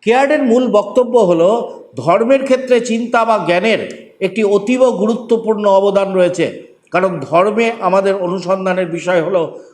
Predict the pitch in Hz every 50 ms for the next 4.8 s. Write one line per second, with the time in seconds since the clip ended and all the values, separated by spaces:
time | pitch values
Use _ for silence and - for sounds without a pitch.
0 | _ - 151 165 185 196 220 226 202 165 196 220 208 190 202 196 190 190 185 185
1 | 156 131 143 160 170 185 180 185 160 127 - - - - - _ _ - 170 190
2 | 180 165 - 170 190 180 - - 196 190 190 - 190 175 151 160 175 165 - -
3 | 180 175 175 175 170 170 156 151 - - - - - - - 175 185 214 254 -
4 | - 202 202 175 175 175 156 147 156 156 151 151 147 120 95